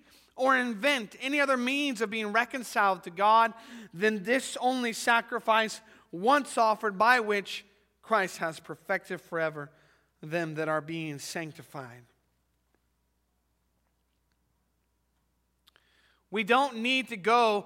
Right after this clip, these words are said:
find a statue that's of Mary where it seems like she's bleeding. We don't need to go find Joseph's pants.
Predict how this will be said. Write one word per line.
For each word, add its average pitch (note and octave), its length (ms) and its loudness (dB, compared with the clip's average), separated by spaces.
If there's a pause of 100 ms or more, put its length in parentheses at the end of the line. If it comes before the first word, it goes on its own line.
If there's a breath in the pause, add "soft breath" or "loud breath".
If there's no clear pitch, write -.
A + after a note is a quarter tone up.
(140 loud breath)
find A#3+ 500 4
a G#3+ 40 0
statue A3 760 2 (380 soft breath)
that's G#3 340 0 (280 soft breath)
of G3 220 0
Mary G#3+ 380 4
where G3 240 0
it F#3+ 80 -2
seems A3+ 380 -4
like G3 200 0
she's G3 300 -8
bleeding. F#3+ 560 -4 (240 loud breath)
We A#3 80 -2
don't B3+ 220 2
need B3 160 -2
to A#3+ 60 -6
go A#3 220 2
find A3+ 400 2
Joseph's A3+ 600 0
pants. A3 600 -2